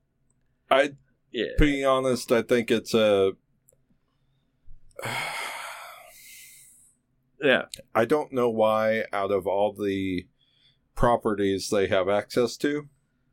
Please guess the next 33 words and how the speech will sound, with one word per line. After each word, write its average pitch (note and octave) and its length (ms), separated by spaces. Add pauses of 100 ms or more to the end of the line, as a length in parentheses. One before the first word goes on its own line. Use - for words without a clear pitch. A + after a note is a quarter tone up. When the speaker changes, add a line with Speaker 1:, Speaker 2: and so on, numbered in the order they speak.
(360)
Speaker 2:
One G2+ 280
Punch - 400
Man, E2+ 300
huh? G2+ 100
Speaker 1:
you A2+ 220
would A2 300
pick - 280
One G#2 180
Punch G2+ 340
Man F#2 220
for F2 140
a D#2+ 40
fighting - 400
game. - 340
Um, G#2+ 320
sure, D#3 440
the, B2 460 (920)
the B2 220
anime C3+ 200
is B2+ 200
fun A#2+ 200
to A#2 80
watch. - 720 (320)
Speaker 2:
It - 120
is. - 280 (360)
Speaker 1:
The G#2 80
manga's A2 460
even A2 260
better A2 280
to G2+ 80
read. C3 500
Speaker 2:
Yeah. F#3 140 (840)
Speaker 1:
Um, G#2 720